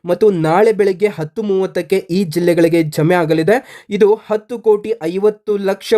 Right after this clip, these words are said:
ಫಲಾನುಭವಿಗಳ ಖಾತೆಗಳಿಗೆ ಇಂದು ಸಂಜೆ ಏಳು ಮೂವತ್ತಕ್ಕೆ ಮತ್ತು ನಾಳೆ ಬೆಳಗ್ಗೆ ಹತ್ತು ಮೂವತ್ತಕ್ಕೆ ಈ ಒಂದು ಜಿಲ್ಲೆಗಳಿಗೆ ಜಮೆ ಆಗಲಿದೆ. ಇವರಿಗೆ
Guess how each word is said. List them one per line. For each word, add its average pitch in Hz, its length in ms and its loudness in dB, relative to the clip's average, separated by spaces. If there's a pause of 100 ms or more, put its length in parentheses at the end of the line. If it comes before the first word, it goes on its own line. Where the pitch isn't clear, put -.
ಫಲಾನುಭವಿಗಳ 180 680 2
ಖಾತೆಗಳಿಗೆ 170 680 0 (380)
ಇಂದು 220 280 0
ಸಂಜೆ 202 480 2
ಏಳು 202 260 2
ಮೂವತ್ತಕ್ಕೆ 190 1000 -2
ಮತ್ತು 202 320 2
ನಾಳೆ 196 480 2
ಬೆಳಗ್ಗೆ 202 300 0
ಹತ್ತು 190 340 -8
ಮೂವತ್ತಕ್ಕೆ 202 760 0
ಈ 202 140 -6
ಒಂದು 214 280 2
ಜಿಲ್ಲೆಗಳಿಗೆ 202 640 0
ಜಮೆ 170 320 -6
ಆಗಲಿದೆ. 190 720 -4
ಇವರಿಗೆ 190 440 0